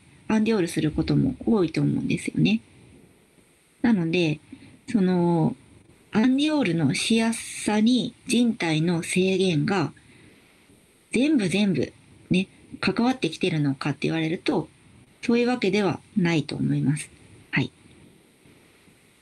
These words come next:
で、あと、アンディオール。まあ、前回お話ししたんですけど、アンディオールってこう姿勢の話じゃなくて、まあ、動きのことなんですね。まあ、かっこよく言うと、ムーブメントって、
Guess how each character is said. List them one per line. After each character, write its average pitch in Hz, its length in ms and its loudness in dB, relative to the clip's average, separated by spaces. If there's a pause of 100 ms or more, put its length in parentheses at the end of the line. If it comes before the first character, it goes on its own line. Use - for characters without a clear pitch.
(120)
で、 240 180 2 (640)
あ 208 100 0
と、 151 240 -2 (460)
ア 185 140 0
ン 226 80 4
デ 240 80 2
ィ 269 60 2
オ 226 60 0
ー 180 40 0
ル。 - 160 -6 (160)
ま 190 140 0
あ、 165 60 0
前 233 160 0
回 185 200 -2
お 175 80 -2
話 196 800 0
し - 20 -2
し - 80 -8
た 220 160 0
ん 165 40 2
で 143 120 2
す - 80 -14
け - 140 -2
ど、 165 180 -2 (280)
ア 208 120 2
ン 214 60 2
デ 226 60 2
ィ 226 60 0
オ 196 40 0
ー - 20 0
ル 151 80 -4
っ - 20 -2
て - 300 -6
こ - 160 -6
う 165 60 0
姿 214 220 -2
勢 277 180 2
の 277 100 2
話 254 400 0
じ 190 60 -2
ゃ 151 40 2
な 143 140 2
く - 100 -12
て、 - 320 -2 (1500)
ま 170 80 0
あ、 - 100 -4
動 269 280 0
き 320 140 -2
の 233 120 2
こ 170 100 -4
と 135 120 2
な 113 120 2
ん 90 60 -4
で 80 80 -2
す 78 120 -4
ね。 185 220 0 (1200)
ま 170 100 2
あ、 135 100 2 (180)
か 190 120 -2
っ - 60 -2
こ - 80 -2
よ 214 120 0
く 185 100 -2
言 147 80 0
う - 20 -2
と、 151 120 -4
ム 170 140 2
ー 214 100 2
ブ 226 120 2
メ 226 180 2
ン 214 60 -2
ト 233 120 0
っ 226 40 0
て、 220 440 -2